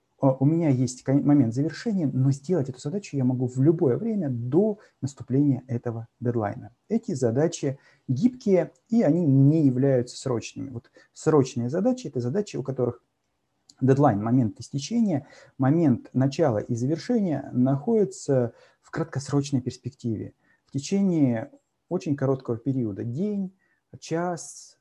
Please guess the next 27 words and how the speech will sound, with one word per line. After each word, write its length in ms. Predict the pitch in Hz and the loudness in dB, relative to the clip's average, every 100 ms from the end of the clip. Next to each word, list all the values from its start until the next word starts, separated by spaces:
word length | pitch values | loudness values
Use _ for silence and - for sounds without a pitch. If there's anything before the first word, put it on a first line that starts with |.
| _ 131 | _ -6
ам, 220 | 123 117 | -6 -4
может 560 | 113 107 107 139 120 | -6 -4 0 2 2
быть, 180 | 117 123 | -4 -2
неделя, 420 | 135 139 214 190 | -2 0 0 0
в 40 | 120 | -2
зависимости 540 | 139 160 - 123 - | -4 -6 -6 -6 -6
от 140 | 113 - | -10 -6
того, 640 | 123 143 180 175 - 127 | -4 -2 -2 -2 -2 -6
в 80 | - | -8
каком 340 | - 165 151 | -8 -4 -4
формате 420 | 143 131 127 123 110 | -4 -2 -2 -4 -6
мы 240 | 117 139 | -2 -2
планируем. 640 | 143 113 120 117 - - - _ | -2 -4 -4 -4 -8 -12 -14 _
Но 120 | 139 | 2
вот 120 | 131 | 2
ближайшие 580 | 117 120 143 127 - 117 | 0 -2 0 -2 -4 -10
задачи 480 | 139 190 240 - 139 _ - _ _ | -6 -4 -4 -6 -14 _ -20 _ _
такого 340 | 127 - 131 117 | -6 -4 -4 -4
оперативного 760 | - 131 139 143 135 107 104 | -4 -4 -4 -4 -4 -4 -6
формата 520 | - 156 214 202 - _ | -8 -8 -8 -10 -18 _
относятся 480 | _ - 170 - - | _ -14 -12 -14 -20
к 60 | - | -14
задачам 340 | 110 139 123 | -12 -10 -10
срочным. 520 | - 123 110 - - _ _ | -10 -10 -10 -14 -20 _ _
Задачи, 560 | - 135 143 - - - | -8 -2 -2 -2 -10 -20
в 80 | _ | _
которых 320 | 123 113 | -12 -12